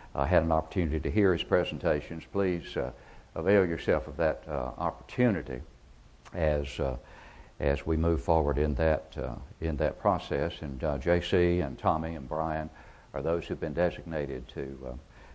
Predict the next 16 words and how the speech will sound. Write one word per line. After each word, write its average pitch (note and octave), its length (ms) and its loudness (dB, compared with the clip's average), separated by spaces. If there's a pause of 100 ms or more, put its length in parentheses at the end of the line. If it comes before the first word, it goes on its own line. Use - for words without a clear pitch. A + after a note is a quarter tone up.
to C#2+ 80 -6
get G2 240 4
your E2 140 2
input D#2+ 340 2
on D2 200 0
that, D2 260 4
and C#2 120 -2
they D2+ 120 2
have D2+ 180 0
already D2+ 360 0
met D#2 340 0
once, F2 360 -2
as, C#2+ 320 -4
uh, D2+ 60 -4
Brian D2+ 340 0
mentioned, F2 420 -4